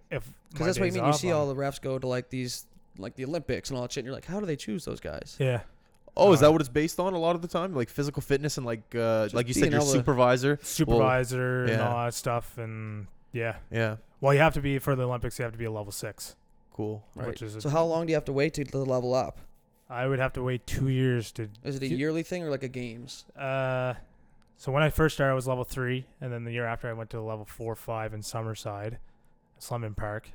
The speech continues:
Speaker 1: Have you ever
Speaker 2: Mm-hmm.
Speaker 1: been there?
Speaker 2: Yeah.
Speaker 1: Oh, man. <laughs> Uh, and then the year after, they offered it again, and I got selected to do my level five.
Speaker 2: Jesus.
Speaker 1: So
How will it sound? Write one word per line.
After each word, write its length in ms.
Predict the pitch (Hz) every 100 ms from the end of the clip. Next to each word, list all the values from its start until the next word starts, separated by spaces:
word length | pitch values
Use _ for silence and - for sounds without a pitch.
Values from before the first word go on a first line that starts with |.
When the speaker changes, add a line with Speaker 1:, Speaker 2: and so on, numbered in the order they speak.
| -
Speaker 1:
Have 80 | 123
you 0 |
ever 100 | 113
Speaker 2:
Mm-hmm. 100 | 117
Speaker 1:
been 100 | 123
there? 160 | 135 - - _
Speaker 2:
Yeah. 360 | 143 123 113 117 - - 110
Speaker 1:
Oh, 180 | 95 98
man. 160 | 104 -
<laughs> 60 | - - - - - - - - - -
Uh, 520 | 113 110 110 110 107 - - - - - _ -
and 100 | 143
then 100 | 156
the 60 |
year 180 | 151 151
after, 340 | 127 151 - 127
they 140 | 123
offered 300 | 127 131 127
it 100 | 123
again, 260 | 113 120 131
and 80 | 113
I 80 |
got 120 | 110 113
selected 400 | 117 110 120 113
to 80 | 117
do 120 | 117
my 80 | 110
level 200 | 107 104
five. 440 | - 120 104 104 - -
Speaker 2:
Jesus. 320 | - 175 143
Speaker 1:
So 400 | - 110 104 101